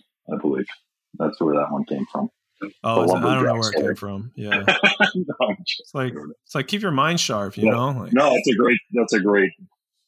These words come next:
Speaker 1: that's a great story, and that's a great thing to keep in mind. I think that it's just very easy, um, when you just start getting in the swing of things sometimes, and you just feel that pressure to, to make money,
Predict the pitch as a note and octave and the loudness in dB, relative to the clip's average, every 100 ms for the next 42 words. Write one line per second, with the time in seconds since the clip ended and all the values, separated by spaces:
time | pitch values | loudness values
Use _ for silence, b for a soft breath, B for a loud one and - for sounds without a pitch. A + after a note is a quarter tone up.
0 | _ _ _ _ - - G#2+ B2 D#3 - | _ _ _ _ -8 -2 2 4 4 4
1 | C#3+ B2 A#2+ A2 G#2 G2+ G2+ G2 G2+ F#2 | 2 4 4 0 -4 -2 0 0 -4 -6
2 | - - F2+ E2+ F2 F2 F#2 D3 D3 A2 | -2 -2 0 0 2 2 2 2 0 2
3 | F#2 F2 G2+ - E2+ D#2 D2+ D2+ D2 E2 | 2 -2 -4 0 0 2 0 -2 -2 0
4 | D2 C#2+ - _ _ _ _ - D#2 D3 | 0 -2 -6 _ _ _ _ -4 -2 -2
5 | C#2 - - _ _ - E2+ E2 D2+ E2 | -2 -2 -4 _ _ -12 -4 -2 0 0
6 | - D#2+ D2 D#2+ D2+ D2+ C#2+ - D2 D2+ | 2 2 4 2 2 0 -2 0 0 0
7 | D2+ - D2 C#2+ C#2+ D2 C#2+ D#2 C#2+ C#2+ | -2 -2 -2 0 0 0 2 2 2 0
8 | C#2+ C#2+ C#2+ D2 D2 - _ - F#2 E2+ | 0 0 2 2 0 -6 _ 0 2 4
9 | E2 - - D#2+ - D#2+ C#2+ - _ _ | 2 0 0 0 2 0 0 -2 _ _
10 | _ _ _ - D#2+ D#2 D2+ - - D#2+ | _ _ _ 0 2 4 2 -2 -4 0
11 | D#2 D#2+ - _ - D#2 F2 A#2 D2+ | 0 0 -4 _ -8 0 2 2 -2